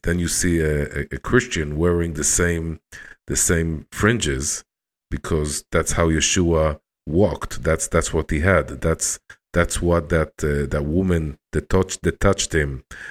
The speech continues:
um, uh, that's, that's what, that's what she touched. Uh, and so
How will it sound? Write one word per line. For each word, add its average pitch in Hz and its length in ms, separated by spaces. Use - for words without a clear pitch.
um, 71 460
uh, 69 380
that's, 90 260
that's - 260
what, 107 240
that's 95 240
what 101 180
she 107 100
touched. - 500
Uh, 71 160
and 78 100
so 87 420